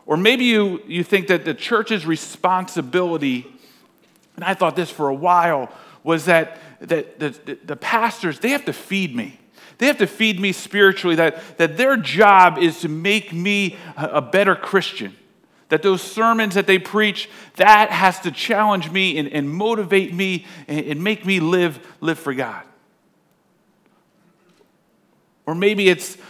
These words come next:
you know what, the, the, the church needs to meet my needs. The music needs to be this style. It can't be this loud because, you know what,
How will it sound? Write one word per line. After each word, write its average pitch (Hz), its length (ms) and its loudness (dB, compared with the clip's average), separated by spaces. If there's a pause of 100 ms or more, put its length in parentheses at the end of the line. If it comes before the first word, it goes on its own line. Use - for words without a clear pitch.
(140)
you 151 80 -6
know 185 80 0
what, 202 480 0
the, 165 80 0
the, 151 120 -4
the 143 120 -2
church 220 500 -2
needs 180 240 -4
to 156 60 -12
meet 170 260 -4
my 151 340 2
needs. 147 680 -6 (320)
The 135 80 -4
music 202 420 -2
needs 175 220 -2
to 156 60 -6
be 143 120 -4
this 160 220 -2
style. 160 720 0 (1200)
It 135 100 -14
can't 196 280 -2
be 196 120 0
this 175 320 -2
loud 165 440 4
because, 156 260 -2
you 151 80 -6
know 175 120 -2
what, 185 260 0